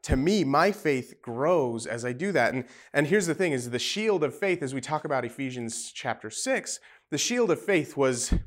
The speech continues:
if you guys can picture it in your head, it was an oval-shaped shield. And it wasn't like, you know, this big or as big as this table or anything like that. It was almost head to toe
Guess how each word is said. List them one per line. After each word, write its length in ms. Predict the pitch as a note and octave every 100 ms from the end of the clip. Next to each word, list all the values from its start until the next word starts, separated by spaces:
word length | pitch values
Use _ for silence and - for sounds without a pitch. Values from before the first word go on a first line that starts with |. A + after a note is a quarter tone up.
| - -
if 160 | B2+
you 60 | C3
guys 220 | C3+ B2+
can 160 | - B2+
picture 360 | A#2 C#3 D3+
it 40 | B2+
in 80 | A#2
your 120 | G#2
head, 320 | C3 G#2+ A2 - - _
it 80 | -
was 260 | B2+ B2+ - _
an 140 | C#3+ B2+ -
oval-shaped 920 | D3+ D3+ C#3+ C3 - C#3 A#2+ A#2+ -
shield. 560 | - - C3+ G#2 F2 - _ -
And 120 | C#3+
it 100 | C3
wasn't 400 | C3+ D#3 E3 D#3
like, 340 | C3 A#2 A2+ - _
you 80 | B2+
know, 140 | A2+
this 280 | G2+ A#2 A#2+
big 440 | - A#2+ A#2 A#2
or 100 | A2
as 120 | G2+ G2+
big 180 | A#2
as 120 | A2+ G#2+
this 160 | G#2
table 340 | - A#2 A2 A2
or 80 |
anything 260 | A2 A2+ A#2
like 180 | G#2+ G#2
that. 240 | C#3+ - - -
It 140 | - C#3
was 180 | D#3+ C3
almost 400 | - F3 F3+ C#3+
head 400 | - - F#3 D3+ C#3
to 160 | D3+
toe 540 | A2+ - D3 A2 E2+